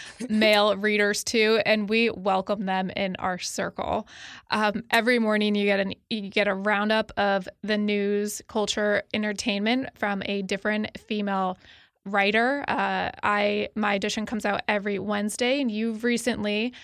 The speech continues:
Speaker 2: um, been writing for Tuesday's
Speaker 1: Mm-hmm.
Speaker 2: edition. Um, this has been new for you since you joined the Federalist
Speaker 1: Yeah.
Speaker 2: just a couple months ago. So I'm curious, uh,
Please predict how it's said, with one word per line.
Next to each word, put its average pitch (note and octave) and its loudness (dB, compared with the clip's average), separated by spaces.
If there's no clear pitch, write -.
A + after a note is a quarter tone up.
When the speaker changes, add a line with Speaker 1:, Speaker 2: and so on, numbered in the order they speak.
Speaker 2:
um, G#3 2
been A3+ 4
writing G#3+ 2
for A#3 0
Tuesday's G#3 -2
Speaker 1:
Mm-hmm. - -6
Speaker 2:
edition. G3+ -4
Um, A3+ 2
this C#4 2
has D4+ 0
been C#4 4
new A#3+ 4
for A#3+ -4
you A3 4
since A#3+ -2
you A#3 -2
joined G#3 0
the G3 0
Federalist G3 0
Speaker 1:
Yeah. F#3+ 2
Speaker 2:
just G#3 -2
a G#3 -4
couple A3 -4
months G#3 -2
ago. G#3 0
So A#3 -2
I'm A3+ 0
curious, B3+ 2
uh, A3 2